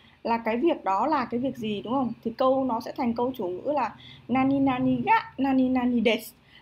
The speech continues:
Như vậy no này nó là danh từ hóa của cái cụm chủ ngữ và đằng sau nó nói về cái gì thì nó sẽ vẫn là cái đấy, đúng không? Thì sẽ ở đằng sau thì mình sẽ dịch qua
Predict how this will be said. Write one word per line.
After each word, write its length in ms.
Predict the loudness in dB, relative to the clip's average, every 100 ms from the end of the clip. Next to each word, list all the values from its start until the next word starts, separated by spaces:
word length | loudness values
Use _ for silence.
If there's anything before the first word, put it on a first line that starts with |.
| _
Như 140 | -2
vậy 180 | 0 0
no 420 | 2 4 4 2 -4
này 200 | -8 -6
nó 200 | -4 -2
là 160 | -2
danh 220 | 0 -2
từ 120 | -2 -4
hóa 220 | -4 -4
của 140 | -4 -6
cái 140 | -6
cụm 140 | -8 -8
chủ 120 | -10
ngữ 200 | -10 -6 -2
và 100 | -2
đằng 220 | -2 -4
sau 260 | -2 -2 0
nó 80 |
nói 220 | -2 -2 -2
về 120 | -4
cái 140 | -4 -6
gì 140 | -8 -8
thì 240 | -12 -16 -20 -20 -10
nó 120 | -6 -4
sẽ 140 | -2
vẫn 140 | -2
là 100 | -4
cái 160 | -2 -2
đấy, 300 | 0 0 -4 -4
đúng 100 | 0
không? 240 | 0 -2 -10 -20 _ _
Thì 140 | -2
sẽ 220 | -2 -6 -10 _ _ _ _
ở 140 | 0
đằng 160 | 0 -10
sau 260 | -4 -4 -2
thì 100 | -2
mình 160 | -4
sẽ 160 | -4 -6
dịch 180 | -6 -2
qua 320 | 0 0 0